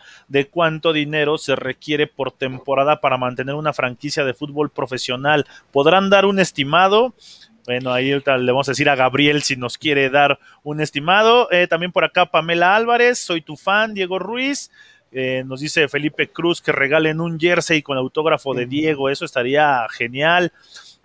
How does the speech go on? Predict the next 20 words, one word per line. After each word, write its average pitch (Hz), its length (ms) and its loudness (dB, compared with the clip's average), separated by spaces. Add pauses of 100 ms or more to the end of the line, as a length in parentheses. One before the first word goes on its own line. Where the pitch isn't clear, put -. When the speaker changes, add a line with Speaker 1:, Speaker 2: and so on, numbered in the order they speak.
Speaker 1:
Eh, 208 200 4
también 202 260 0
Felipe 208 320 0
Bertrán 196 420 2
nos 180 140 -4
manda 196 200 -2
otra 196 160 -2
pregunta 175 560 -2
y 160 40 -2
nos 147 220 -8
dice, 165 460 -2
¿existiría 196 680 0
la 320 140 4
posibilidad 196 500 2
de 226 80 2
comprar 185 540 -2
acciones 185 640 -4
de 170 80 -8
un 180 100 -8
equipo? 170 580 -10